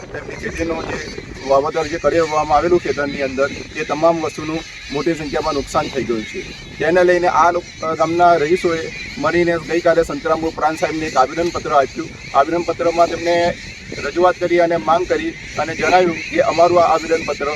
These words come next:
સરકાર સુધી, સુધી વહેલી તકે પહોંચાડવામાં આવે અને અમારા ખેડૂતોને વહેલી તકે એનું, અ, યોગ્ય કંઈક વળતર મળે કાં તો થોડું ઘણું કંઈક પેકેજ જાહેર કરવામાં આવે,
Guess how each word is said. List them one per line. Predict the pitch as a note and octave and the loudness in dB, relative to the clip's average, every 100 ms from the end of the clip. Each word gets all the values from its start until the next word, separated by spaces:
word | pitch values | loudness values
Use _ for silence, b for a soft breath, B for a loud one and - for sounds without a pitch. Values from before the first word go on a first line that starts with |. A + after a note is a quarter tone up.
| - - - | -6 -8 0
સરકાર | C#3 D#3 F3+ | 2 4 2
સુધી, | F3+ F3 | 2 -4
સુધી | - F#3 F3 | -2 2 4
વહેલી | D#3+ C#3+ F3 | 4 4 2
તકે | F3 E3+ | 2 2
પહોંચાડવામાં | C3+ B2+ F#3 F#3+ E3+ | 0 4 4 6 2
આવે | D3 | 2
અને | D#3 - - D3 | -4 -12 -4 -2
અમારા | D#3 E3 | 2 2
ખેડૂતોને | D#3 D3 F3+ F3+ E3+ D#3+ - - | 0 2 2 4 0 -2 -8 -10
વહેલી | D3 D3+ F3+ | -2 4 6
તકે | E3+ E3+ | 4 4
એનું, | E3+ D#3+ E3 - - C3 C#3 | 2 0 -4 -8 -14 -14 -4
અ, | D3 C#3+ B2+ - - - - - - | 0 2 2 -4 -20 -20 -20 -20 -12
યોગ્ય | D#3 D#3+ F3+ E3+ | -10 2 4 6
કંઈક | F3 D3+ | 4 0
વળતર | C3+ - F#3 | 0 4 4
મળે | F3 E3 | 4 0
કાં | D#3+ D#3+ | 0 0
તો | E3 | 0
થોડું | E3 E3 | -2 0
ઘણું | E3 D#3+ | 0 0
કંઈક | D#3+ | -2
પેકેજ | C3+ C3+ E3 | -2 -2 0
જાહેર | C#3+ D3+ | 2 2
કરવામાં | D3+ E3 F#3 F3+ | 2 4 6 4
આવે, | D#3+ | 2